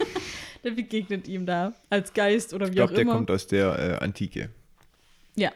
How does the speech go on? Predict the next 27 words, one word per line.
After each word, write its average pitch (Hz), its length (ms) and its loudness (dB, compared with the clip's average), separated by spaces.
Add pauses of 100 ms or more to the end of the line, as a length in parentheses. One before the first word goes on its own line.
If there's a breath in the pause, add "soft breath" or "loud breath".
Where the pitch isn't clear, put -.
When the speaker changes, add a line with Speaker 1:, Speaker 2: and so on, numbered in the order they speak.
(120)
Speaker 1:
okay. - 380 -4 (600 loud breath)
Ähm, 214 520 0 (360)
d-, - 200 -16 (500)
der 233 120 4
bittet, 269 380 0 (120)
also 196 320 0 (100)
er 208 100 2
bittet 208 320 -2
den 185 140 -2
um 185 60 -2
Hilfe 285 400 2
und 214 100 -2
der 196 140 2
Vergil 247 420 4
führt 247 460 0
ihn 220 160 2
dann 202 200 2
zum 196 200 0
Höllentor. 202 360 2
Er 190 100 0
sagt 214 220 2
so, 214 140 2 (220 loud breath)
"Nee, 262 100 4
du 233 80 2
kannst 262 260 2
nicht 254 160 -2
zurückgehen 262 560 0